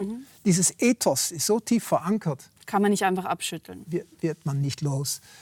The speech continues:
Speaker 2: Das fängt erst an, wenn die Landwirtschaft entsteht. Also bei diesen Hackbauzeiten da war eigentlich noch nichts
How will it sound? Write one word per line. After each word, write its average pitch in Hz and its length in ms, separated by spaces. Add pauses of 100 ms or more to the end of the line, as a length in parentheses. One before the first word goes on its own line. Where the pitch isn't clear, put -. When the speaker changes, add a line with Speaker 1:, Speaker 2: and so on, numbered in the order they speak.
(140)
Speaker 2:
Das - 220
fängt 269 300
erst 196 340
an, 214 320
wenn 190 180
die 175 140
Landwirtschaft 170 840
entsteht. 151 840 (300)
Also 180 180
bei 180 140
diesen 180 320
Hackbauzeiten 202 1080 (840)
da 160 120
war 156 140
eigentlich 160 260
noch 151 140
nichts - 380